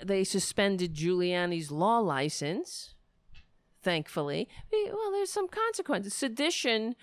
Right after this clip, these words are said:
supposedly has consequences. But in their, in Bizarro world,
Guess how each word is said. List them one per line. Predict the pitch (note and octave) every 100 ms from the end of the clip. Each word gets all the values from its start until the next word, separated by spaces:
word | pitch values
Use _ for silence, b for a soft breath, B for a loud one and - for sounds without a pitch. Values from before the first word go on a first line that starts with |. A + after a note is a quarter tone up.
| B
supposedly | - C#4+ - - A#4 G4 F#3+ F#3+ G3+
has | A#3 C4
consequences. | - C#4+ G#4+ - - F3+ C#3 - G#2 - - - _ _ _ _ _ _ b b b b b -
But | D4+ D4+
in | C#4+
their, | C#4+ F4
in | C#4+ D4 C4+
Bizarro | B3+ C4 F4 G4+ A#3+ G3
world, | E3+ E3+ E3 E3 F3+